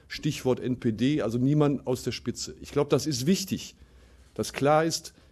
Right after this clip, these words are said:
dass die Sicherheitsbehörden des Bundes und der Länder nach klaren rechtsstaatlichen Regeln zukünftig V-Leute führen. Und wir hoffen, dass damit auch ein Stück, äh, des Vertrauens, den der Verfassungsschutz verdient hat, weil er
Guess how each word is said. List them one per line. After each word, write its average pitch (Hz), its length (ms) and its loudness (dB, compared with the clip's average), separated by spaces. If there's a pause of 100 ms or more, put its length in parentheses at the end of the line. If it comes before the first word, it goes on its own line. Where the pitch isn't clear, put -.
(140)
dass - 240 -4
die 113 420 2
Sicherheitsbehörden 135 720 2
des 98 140 0
Bundes 143 320 2
und 127 140 0
der 120 80 2
Länder 135 440 2 (420)
nach - 200 0
klaren 143 420 4
rechtsstaatlichen 127 720 -2
Regeln 127 360 2
zukünftig 131 640 -6
V-Leute 123 500 0
führen. 143 560 -2 (220)
Und 139 120 0
wir 120 120 6
hoffen, 156 260 2
dass 117 180 2
damit 131 300 2
auch 123 40 0
ein 120 60 0
Stück, - 320 -6 (640)
äh, 107 140 -4 (280)
des 123 140 -2
Vertrauens, 151 640 2
den 135 340 4 (120)
der 131 80 2
Verfassungsschutz 151 680 0
verdient 135 600 4
hat, - 340 0
weil 117 180 2
er 117 140 6